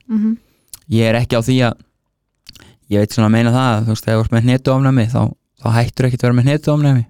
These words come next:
Speaker 1: Mhm.
Speaker 2: Mér finnst þetta svolítið þannig, sko, þetta er einhvern veginn líkaminn bregst öðruvísi við hugbreytandi efnum heldur en flest annað fólk.
Speaker 1: Mhm.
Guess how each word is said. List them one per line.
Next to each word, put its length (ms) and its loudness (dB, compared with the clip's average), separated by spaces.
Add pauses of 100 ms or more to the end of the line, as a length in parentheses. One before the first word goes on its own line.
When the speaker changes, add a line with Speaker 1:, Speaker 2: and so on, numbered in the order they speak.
Speaker 1:
Mhm. 280 -4 (480)
Speaker 2:
Mér 100 0
finnst 200 0
þetta 160 -2
svolítið 280 -2
þannig, 240 0
sko, 140 -2
þetta 260 0
er 60 0
einhvern 240 0
veginn 160 2
líkaminn 560 0
bregst 400 -4
öðruvísi 480 2
við 360 0 (380)
hugbreytandi 460 0
efnum 300 0
heldur 280 0
en 100 0
flest 240 -4
annað 260 0
fólk. 280 -4 (160)
Speaker 1:
Mhm. 300 -2